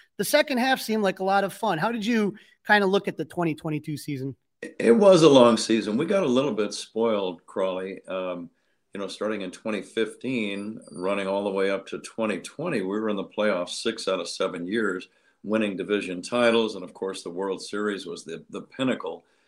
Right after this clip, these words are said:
Speaker 2: in twenty sixteen. So we got a little bit spoiled. I'll be honest. You get used to being in the playoffs and you want to be there every single year. And I'll, I'll be honest, I want to get back there next year. So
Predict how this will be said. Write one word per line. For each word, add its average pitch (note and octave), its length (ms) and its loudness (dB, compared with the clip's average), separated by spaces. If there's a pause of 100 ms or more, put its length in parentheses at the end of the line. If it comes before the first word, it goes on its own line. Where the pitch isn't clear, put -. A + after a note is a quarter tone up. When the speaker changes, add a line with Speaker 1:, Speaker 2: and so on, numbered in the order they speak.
(120)
Speaker 2:
in G#2 140 -4
twenty G#2 320 -4
sixteen. G2 600 -6
So - 160 -6
we G#2 100 -6
got G#2 160 0
a G2 60 -2
little G#3 440 0
bit E3 280 2
spoiled. A2 580 0
I'll B2+ 100 -6
be C#3 160 -6
honest. G#2 480 -8
You G2+ 140 -10
get A#2 220 0 (360)
used C3 280 -2
to B2+ 60 -12
being B2+ 260 0
in A#2+ 80 2
the A#2 80 0
playoffs A2 600 0
and G#2+ 100 -4
you G#2+ 100 -4
want A2 160 -2
to G#2 60 -4
be A#2 140 -4
there G#2 300 -2
every A2 280 -2
single G#2 400 -6
year. G2 380 -10
And G2 100 -10
I'll, G2+ 200 -8 (280)
I'll A#2 140 0
be A2 120 0
honest, A#2 320 -2
I G#2+ 60 -2
want A#2+ 180 -2
to G#2+ 60 -4
get G#2+ 160 -4
back A2 240 -2
there G2+ 160 -4
next A2+ 400 -6
year. G2+ 340 -2
So G2 380 -4